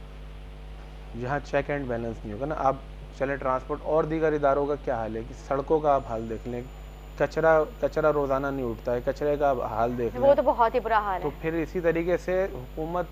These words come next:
Speaker 1: की तवज्जो या, अ, मुकम्मल तौर पे इस तरफ नहीं है, ऐलान तो कर देती है, मंसूबे तो बना देती है,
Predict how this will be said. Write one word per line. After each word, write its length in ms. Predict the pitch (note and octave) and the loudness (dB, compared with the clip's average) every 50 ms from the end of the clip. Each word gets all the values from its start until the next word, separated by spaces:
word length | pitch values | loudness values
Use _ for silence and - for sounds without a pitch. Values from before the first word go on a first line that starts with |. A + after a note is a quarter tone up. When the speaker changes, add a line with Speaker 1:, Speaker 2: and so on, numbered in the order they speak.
| - - - - - - | -12 -14 -14 -14 -14 -6
Speaker 1:
की 100 | - F#3 | -6 -6
तवज्जो 720 | F#3 - D#3 C3+ C3+ C3 C3+ C3+ C#3+ D3 D#3 D#3+ E3 F3 - - | 0 2 2 2 2 0 -2 0 2 2 2 2 2 0 -2 -2
या, 120 | C#3+ D3 C#3 | -2 -2 0
अ, 100 | C3 C3 - - - - - B2 A#2+ A#2 A#2 - - - - - - | 0 -2 -6 -8 -12 -10 -8 -8 -8 -8 -8 -8 -12 -12 -12 -10 -8
मुकम्मल 400 | B2+ C3+ C3+ C#3+ C#3+ D3+ D3 D3 | -8 -4 -4 -2 0 0 0 0
तौर 220 | D3 D3 C#3+ D3 | 4 4 4 4
पे 120 | C#3+ D#3 | 6 4
इस 120 | D3+ D3+ - | 0 0 2
तरफ 180 | D#3+ D#3 D3+ | 0 0 0
नहीं 140 | D#3+ F#3 F#3+ | 0 -2 -4
है, 60 | F3+ | -2
ऐलान 380 | - B2+ B2+ B2+ C3 C3+ C#3+ C#3+ | -2 -2 0 2 2 2 2 0
तो 100 | D3 D#3 | -2 -2
कर 200 | D3 - D#3+ E3 | 2 2 0 2
देती 240 | E3+ F#3 F3+ E3 F3 | 2 -2 -2 -2 -4
है, 60 | E3+ | -2
मंसूबे 420 | C#3+ C3+ C3 B2+ B2 D3 D3 D3+ | -2 -2 -4 -2 -2 -2 0 2
तो 120 | D3+ D#3+ D#3+ | 2 2 2
बना 260 | D3+ C#3 C3 C#3 D3 | 2 2 2 2 2
देती 280 | D#3+ F3+ F3+ E3+ F3 D#3+ | 2 2 -2 -2 -4 -4
है, 140 | C3+ A#2 | -4 -4